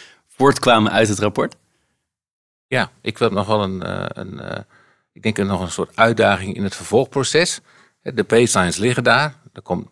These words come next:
Speaker 2: straks ook een hele mooie nieuwe Q and A good practice van D N B. Eh,
Speaker 1: Ja, mag ik je daarop even op inbreken?
Speaker 2: Ja.
Speaker 1: De Q and A good practice, dat is
Speaker 2: Ja.
Speaker 1: eigenlijk een, een moderne woord voor leidraad?
Speaker 2: Dat is een, eh, een ander woord. Eh, leidraad komt niet meer in onze vocabulaire voor. Maar, eh, Q and A wil zeggen,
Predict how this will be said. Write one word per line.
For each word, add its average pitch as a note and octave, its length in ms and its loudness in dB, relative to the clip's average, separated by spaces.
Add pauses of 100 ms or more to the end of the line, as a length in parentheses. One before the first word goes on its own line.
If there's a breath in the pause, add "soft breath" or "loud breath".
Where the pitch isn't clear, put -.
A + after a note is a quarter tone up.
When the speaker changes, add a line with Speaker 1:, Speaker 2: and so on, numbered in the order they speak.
Speaker 2:
straks - 240 -6
ook F#2 100 -4
een F2+ 60 -6
hele G2 220 0
mooie F2 320 0
nieuwe F2+ 260 -4
Q - 100 -6
and F#2 200 0
A F2 120 2
good F2+ 200 -6
practice F#2+ 340 -2
van F#2 140 -4
D - 20 -8
N E2+ 220 0
B. E2 60 -4 (960 soft breath)
Eh, F2 500 -6
Speaker 1:
Ja, C3+ 100 0
mag C3+ 200 0
ik - 60 -10
je D#3 60 2
daarop D3 200 4
even C3+ 200 4
op - 80 0
inbreken? A#2 460 4
Speaker 2:
Ja. B2+ 80 4
Speaker 1:
De A2+ 200 0
Q - 100 -4
and C3+ 220 6
A C#3+ 220 4
good - 220 2
practice, C#3+ 340 0
dat A#2+ 160 2
is - 60 -4
Speaker 2:
Ja. B2 100 0
Speaker 1:
eigenlijk C3 340 0
een, A#2+ 380 2
een B2 80 2
moderne A#2+ 420 4
woord A#2+ 220 0
voor A#2 120 -2
leidraad? D3 480 0 (720)
Speaker 2:
Dat A#2 140 0
is A#2 160 2
een, G2 240 2
eh, F2+ 340 0 (140)
een F2 100 -6
ander C#3 300 2
woord. A#2 400 2 (100)
Eh, F#2 400 0 (260)
leidraad A#2 540 4
komt G#2 180 0
niet B2 140 -2
meer A2+ 100 0
in G#2 60 0
onze F#2+ 180 0
vocabulaire F#2+ 640 4
voor. D3 320 2
Maar, F2+ 460 -2
eh, - 320 -10
Q - 100 -14
and A#2+ 180 6
A C3+ 40 6
wil A#2 240 4
zeggen, F#2 380 0